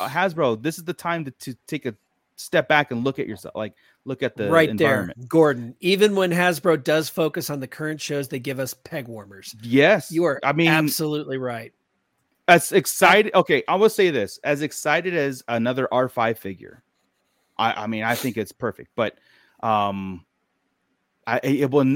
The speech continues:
Speaker 1: I don't think, if we do see it in the stores, is you're gonna see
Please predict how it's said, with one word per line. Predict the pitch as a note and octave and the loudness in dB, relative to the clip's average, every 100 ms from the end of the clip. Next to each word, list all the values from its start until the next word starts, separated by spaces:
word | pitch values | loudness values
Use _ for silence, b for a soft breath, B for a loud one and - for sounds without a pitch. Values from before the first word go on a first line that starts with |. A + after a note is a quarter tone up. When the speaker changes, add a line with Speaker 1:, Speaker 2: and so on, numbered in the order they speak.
| C#3 | 4
Speaker 1:
I | D#3 | 4
don't | F3+ - | 4 2
think, | E3+ - D#3 D#3 D#3 | -2 -2 -6 0 2
if | F#3 G3 D#3 | 6 6 6
we | F3+ | 0
do | C3+ F#3+ | 0 -2
see | - F#3 F#3 | -2 -2 0
it | F#3 | 0
in | E3+ E3 | 0 -2
the | D3 | -4
stores, | - F3 F3 C#3 | -2 -2 -2 -2
is | D3 B2+ A#2 | -2 -4 -4
you're | C3 | -4
gonna | C#3 D3 | 0 -2
see | - C#3+ C3+ A2+ | -2 -4 -4 -6